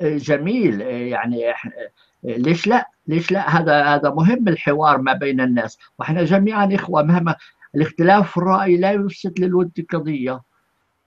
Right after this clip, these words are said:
الاختلاف لا يفسد للود قر-، قضية. يجب أن نأخذ بهذا، به-، بهذا المعنى.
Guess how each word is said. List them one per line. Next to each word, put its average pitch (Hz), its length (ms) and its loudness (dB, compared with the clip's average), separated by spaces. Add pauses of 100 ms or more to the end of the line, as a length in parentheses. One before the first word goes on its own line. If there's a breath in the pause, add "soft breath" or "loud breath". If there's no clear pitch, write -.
(180)
الاختلاف 147 580 -4
لا 175 120 0
يفسد 180 400 -4
للود 165 500 -2
قر-، 135 200 0 (120)
قضية. 117 440 -2 (220 soft breath)
يجب 156 260 0
أن 147 120 2
نأخذ 165 360 2
بهذا، 147 500 2
به-، 143 300 -4
بهذا 135 440 -4
المعنى. 120 480 0